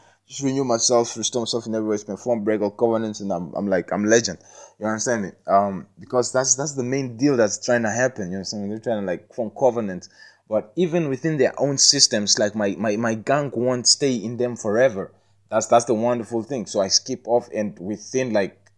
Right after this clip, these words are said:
well, I don't know how long they're gonna try to keep it in there. But within, within, with-, within some days, within a week or so, because they are living, because they are alive, you understand me? It, it, it will have to, like, to,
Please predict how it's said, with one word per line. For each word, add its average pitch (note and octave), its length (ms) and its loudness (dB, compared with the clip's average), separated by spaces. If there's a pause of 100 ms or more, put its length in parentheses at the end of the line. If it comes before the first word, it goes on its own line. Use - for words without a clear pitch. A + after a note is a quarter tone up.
(280)
well, G2+ 380 -4 (260)
I G2+ 120 2
don't B2 180 0
know F#2 100 -4
how G#2 220 0
long A2+ 320 -2
they're G2 80 -6
gonna F#2 240 -10
try F2+ 240 -2
to F2+ 140 -18
keep - 260 -8
it - 120 -10
in F2 140 -10
there. A2 220 0 (340)
But A#2 180 2
within, B2 340 -2
within, C3 320 -2
with-, B2 260 -4
within C#3+ 480 -4
some F2+ 380 0
days, A#2+ 360 -2
within A2 320 -6
a F#2 80 -4
week A#2+ 460 -6
or E2 160 -8
so, G2+ 560 -4
because A2 240 -6
they F#2+ 120 -2
are E2+ 60 -2
living, G#2+ 460 -4
because G2 260 -6
they F#2+ 120 -2
are D#2+ 120 -2
alive, G#2+ 340 0 (340)
you F#2+ 80 -12
understand G#2 320 -2
me? F2+ 100 -6
It, F#2+ 380 -10
it, B2+ 120 -10
it A#2 160 -8
will G#2 120 -4
have C3 280 0
to, B2 80 -6
like, G2 260 -6
to, F#2 260 -8